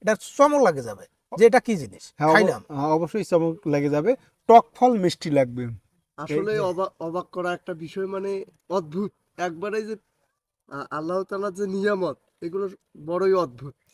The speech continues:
Speaker 3: বিষয়গুলো।
Speaker 2: পৃথিবীতে কত ধরনের অদ্ভুত ফল আছে সেটা আমাদের জানা নেই।
Speaker 1: ছোট গাছে যে অসাধারণ ফুল এবং ফল, এ তো বারো মাসই জাত।
Speaker 2: হ্যাঁ, এটা বারো মাসে হয় এবং বারো মাসেই পাওয়া যায়।
Speaker 1: পাকা
Speaker 2: দর্শক
Speaker 1: পাইলাম, আবার কাঁচা এবং ফুল।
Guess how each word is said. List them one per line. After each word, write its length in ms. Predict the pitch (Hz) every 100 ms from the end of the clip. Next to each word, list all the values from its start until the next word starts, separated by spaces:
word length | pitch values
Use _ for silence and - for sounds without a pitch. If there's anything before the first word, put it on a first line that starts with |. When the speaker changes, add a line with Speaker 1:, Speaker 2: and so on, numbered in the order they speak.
| -
Speaker 3:
বিষয়গুলো। 180 | 143 160
Speaker 2:
পৃথিবীতে 460 | 170 180 185 131 202 170
কত 120 | 165 175
ধরনের 220 | 180 190 143
অদ্ভুত 260 | 143 147 180 -
ফল 140 | 151 147
আছে 120 | 147
সেটা 220 | - 143 139
আমাদের 220 | 139 135 123
জানা 180 | 123 123 120
নেই। 100 | 117 - - -
Speaker 1:
ছোট 180 | - 226 254 190
গাছে 220 | - - - - _ _ -
যে 200 | 175 247 254 - _ _ -
অসাধারণ 640 | 214 - - 359 294 302 277 -
ফুল 320 | - 233 240 214 - _ - -
এবং 240 | 190 220 220 208
ফল, 260 | - 196 202 180 - -
এ 20 |
তো 100 | 233
বারো 280 | 196 170 175 214
মাসই 220 | 240 349
জাত। 140 | 285 - _ _ _
Speaker 2:
হ্যাঁ, 140 | - 151
এটা 120 | 160 160
বারো 160 | 139 139 147
মাসে 200 | 139 156
হয় 120 | 151 196
এবং 120 | 175 175 143
বারো 220 | 131 135
মাসেই 300 | 139 - 151
পাওয়া 180 | 135 127 123
যায়। 120 | 123
Speaker 1:
পাকা 360 | - _ _
Speaker 2:
দর্শক 280 | 175 175 226 -
Speaker 1:
পাইলাম, 260 | 220 202 208 - _ _ _ -
আবার 200 | 175 185 - _ 196
কাঁচা 280 | 180 - 208
এবং 180 | 196 165 165
ফুল। 200 | - 220